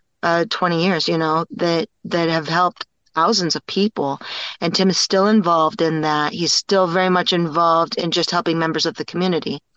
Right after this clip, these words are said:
And actually, it was kind of funny. Uh, during twenty twenty, he got appointed to be part of the state legislature. He never,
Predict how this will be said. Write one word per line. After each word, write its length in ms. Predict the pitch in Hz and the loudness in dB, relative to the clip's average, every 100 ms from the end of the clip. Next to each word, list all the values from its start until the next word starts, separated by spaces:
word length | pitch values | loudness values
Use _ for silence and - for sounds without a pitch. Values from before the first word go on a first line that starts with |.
| - - - - _ | -20 -14 -14 -16 _
And 100 | 190 | 0
actually, 360 | 220 277 - - | 2 2 0 -2
it 20 | |
was 120 | 220 | -2
kind 200 | - 220 | -2 -4
of 80 | 180 | -4
funny. 480 | - 240 311 226 254 - _ _ _ - | -2 0 2 0 0 -6 _ _ _ 0
Uh, 200 | 214 208 | 2 2
during 360 | 170 226 240 | 2 4 4
twenty 340 | 233 - 233 220 | 4 2 2 2
twenty, 540 | - 240 277 233 240 - - - | 2 0 2 4 2 -2 -14 -18
he 300 | - 262 277 | -2 2 4
got 200 | 220 247 | 4 2
appointed 800 | 233 - - 254 311 233 214 214 - | 2 -2 -2 0 2 2 2 0 -2
to 140 | 240 | -2
be 160 | 196 240 | 2 2
part 220 | 233 240 | 2 2
of 40 | 233 | 2
the 80 | |
state 220 | 226 247 - | 2 2 2
legislature. 920 | 262 370 359 226 196 180 208 208 247 _ | 2 2 0 2 2 2 2 2 0 _
He 100 | 285 | 2
never, 540 | 269 277 285 269 269 | 4 4 4 4 2